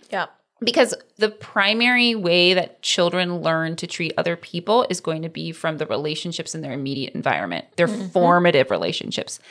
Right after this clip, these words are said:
Speaker 2: And this is gonna be the case with things like friendship, how we interact with strangers in a restaurant, how we have romantic relationships. So really being thoughtful about, you know, what relationship skills am I modeling or not?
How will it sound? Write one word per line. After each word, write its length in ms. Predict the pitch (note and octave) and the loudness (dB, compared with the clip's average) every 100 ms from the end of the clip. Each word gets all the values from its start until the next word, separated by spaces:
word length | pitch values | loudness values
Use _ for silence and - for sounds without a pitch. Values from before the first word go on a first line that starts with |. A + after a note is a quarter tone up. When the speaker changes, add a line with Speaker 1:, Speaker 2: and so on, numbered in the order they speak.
| - - - | -20 -20 -6
Speaker 2:
And 160 | F3+ F#3 | 0 2
this 160 | F3 | 2
is 100 | F#3 | 2
gonna 160 | F#3 E3+ | -2 -2
be 100 | E3 | -2
the 60 | E3+ | -4
case 340 | - D#3+ - | -4 -6 -4
with 120 | - - | -8 -10
things 200 | D3 - | -10 -10
like 140 | - | -12
friendship, 800 | - D#3+ D#3+ F#3 - F#3+ G3 G3 _ _ _ _ | -6 -2 0 -2 2 4 4 0 _ _ _ _
how 160 | F3+ E3 | 0 0
we 100 | D#3 | 2
interact 400 | D3+ C#3+ D3 - | 2 2 0 -6
with 80 | D3+ | -6
strangers 680 | - - F3 F3 F3 F3+ E3+ | -6 -4 -2 0 0 0 -2
in 80 | |
a 80 | C#3+ | -6
restaurant, 840 | D3 F#3 F#3+ - A3 G3 F#3+ F#3 - - - - | 0 0 0 -2 2 4 4 2 -4 -20 -20 -4
how 220 | E3+ D3+ | 0 0
we 80 | D#3 | 0
have 200 | D3 C#3+ | -2 -2
romantic 720 | C#3 C#3+ D#3 F3 G3 G#3 G3 | -4 0 2 2 0 -2 2
relationships. 800 | F#3+ F3 F3 - F#3 F3+ - - | 2 2 0 -2 -4 -4 -6 -4
So 140 | C4+ C4 | -4 -4
really 240 | C#4 F4 | -2 -2
being 320 | F4+ C#4+ A#3 | -2 -2 -2
thoughtful 480 | A3+ D3 - F3 D#3 | 0 0 -2 -2 -2
about, 480 | D3+ - - - - - | -2 -2 -4 -8 -12 -8
you 80 | |
know, 100 | B3 | -4
what 220 | G#3+ A3 D4+ | 2 2 2
relationship 840 | D#4 G#3 - G3+ G3+ - E3+ - | 0 0 0 -4 -4 -2 -4 -4
skills 500 | - - D#3+ D#3+ D#3+ | -6 0 0 0 -2
am 100 | D#3+ | -8
I 80 | D3+ | -8
modeling 480 | D3+ C3+ D3 D3 C#3+ | -10 -8 -8 -8 -10
or 80 | |
not? 440 | C#3 - - C#4+ | -10 -6 -2 -4